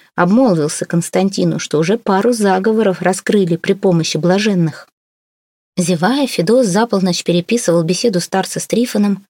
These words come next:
Коста, хоть и лёг раньше своего учёного раба, заснул, однако ещё позже. Должность свою по внешнему виду необременительную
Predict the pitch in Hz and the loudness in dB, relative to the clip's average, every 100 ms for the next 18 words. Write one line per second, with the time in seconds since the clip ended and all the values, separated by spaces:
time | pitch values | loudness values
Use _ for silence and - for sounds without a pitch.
0 | _ _ _ 226 254 - 170 175 185 180 | _ _ _ 0 0 -2 -2 0 2 2
1 | 175 185 175 170 160 170 170 165 165 - | 2 2 0 0 -2 0 2 2 0 0
2 | 165 160 170 170 160 160 160 160 - 226 | 0 2 2 0 0 0 -2 -4 0 0
3 | 285 359 156 175 214 208 180 170 180 165 | 0 -2 -4 -2 -2 -4 -2 -2 -2 0
4 | 160 - 156 _ _ _ _ _ - 180 | -2 -2 -8 _ _ _ _ _ -2 0
5 | 233 196 175 - - 165 160 - 175 185 | 2 2 0 -2 -4 -2 -2 -2 0 2
6 | 175 - 170 170 170 180 170 170 180 175 | 0 -2 0 0 0 0 0 0 0 0
7 | 202 226 202 - 160 165 156 | 2 2 2 0 -2 0 -2